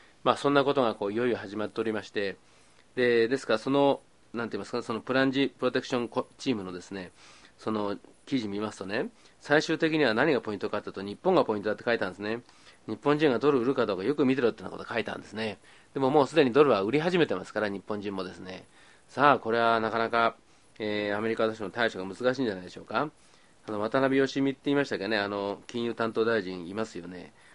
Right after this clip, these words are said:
あの人なんかあの、ね、株が下がったら対処すりゃいいんじゃないかとか言ってますが、まあ、そんなね、小手先の対処で済む問題じゃないんですが、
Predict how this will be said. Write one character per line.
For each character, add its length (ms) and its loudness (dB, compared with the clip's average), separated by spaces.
あ 80 -2
の 80 4
人 140 -4
な 100 -6
ん 40 -10
か 160 -6
あ 40 -6
の、 300 -8
ね、 100 -2
株 220 -2
が 140 4
下 100 2
が 80 6
っ 60 2
た 100 0
ら 80 -2
対 200 2
処 100 -2
す 100 -6
り 80 -2
ゃ 20 -4
い 40 -4
い 20 -4
ん 40 -4
じ 80 -2
ゃ 20 0
な 80 -8
い 40 -12
か 80 -10
と 60 -12
か 60 -10
言 80 -12
っ 40 -20
て 100 -6
ま 100 -6
す 120 -14
が、 200 -12
ま 180 4
あ、 80 -8
そ 220 -4
ん 60 2
な 80 4
ね、 320 4
小 120 -8
手 100 2
先 180 0
の 120 6
対 200 4
処 80 -14
で 80 -2
済 160 -4
む 60 0
問 180 -2
題 140 2
じ 40 -2
ゃ 40 -2
な 80 2
い 60 0
ん 40 -4
で 80 -10
す 100 -16
が、 180 -12